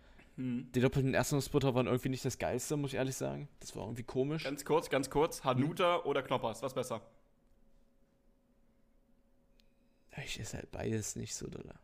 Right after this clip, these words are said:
Speaker 2: Aber
Speaker 1: Ja,
Speaker 2: da
Speaker 1: beides
Speaker 2: muss
Speaker 1: ist
Speaker 2: ich
Speaker 1: jetzt nicht, ba-, beides ist jetzt nicht geil.
Speaker 2: da
Speaker 1: Ich würde jetzt nicht in den Laden gehen und
Speaker 2: ich
Speaker 1: denken, „Boah, jetzt ein Hanuta-Stück.“ Aber
Speaker 2: ich würde,
Speaker 1: ich finde, Knoppers
Speaker 2: ich
Speaker 1: besser.
Speaker 2: würde, ich würde, ich würde, ja, Knoppers, klar, wollte ich auch gerade sagen. So, Knoppers finde ich nicer als Hanuta.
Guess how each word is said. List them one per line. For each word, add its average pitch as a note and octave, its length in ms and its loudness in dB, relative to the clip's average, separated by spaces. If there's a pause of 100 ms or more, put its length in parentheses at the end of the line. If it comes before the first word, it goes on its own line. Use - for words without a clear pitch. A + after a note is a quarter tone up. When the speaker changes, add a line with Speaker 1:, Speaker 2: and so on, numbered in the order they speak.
(120)
Speaker 2:
Aber A#2 240 -8
Speaker 1:
Ja, - 80 -6
Speaker 2:
da B2+ 80 -2
Speaker 1:
beides D3 240 6
Speaker 2:
muss - 40 -4
Speaker 1:
ist - 80 -4
Speaker 2:
ich A#2 40 2
Speaker 1:
jetzt A#2 160 2
nicht, - 80 -14
ba-, C3+ 160 2
beides D3+ 240 2
ist - 80 -14
jetzt D#3 100 -10
nicht C3 160 -6
geil. C3 180 2
Speaker 2:
da A#2 100 4
Speaker 1:
Ich A2+ 60 6
würde A2 120 6
jetzt A2 100 0
nicht D#3+ 120 -4
in D3 60 2
den B2 40 2
Laden C#3 240 4
gehen D3 160 0
und C3+ 60 0
Speaker 2:
ich C3+ 80 -2
Speaker 1:
denken, C3 160 -4
„Boah, G2+ 240 -6
jetzt C3+ 220 0
ein C#3 60 0
Hanuta-Stück.“ C#3+ 520 0 (400)
Aber D3 340 10
Speaker 2:
ich C3+ 80 10
würde, C#3 140 10
Speaker 1:
ich A#2 60 4
finde, E3+ 340 -2 (460)
Knoppers B2+ 260 0
Speaker 2:
ich A2+ 60 0
Speaker 1:
besser. D3 160 10
Speaker 2:
würde, - 140 0 (100)
ich - 200 -6
würde, C#3 160 8
ich B2 120 4
würde, C3 300 4 (220)
ja, D3+ 160 4
Knoppers, - 300 -2
klar, F3 140 0 (180)
wollte C3+ 200 0
ich D3 60 -2
auch - 40 -8
gerade G#2+ 140 -4
sagen. G2+ 200 -8
So, B2+ 120 -8
Knoppers E3 360 -4
finde D#3+ 180 -2
ich - 240 -10 (160)
nicer C#3+ 540 -4
als - 380 -4
Hanuta. D3 440 -2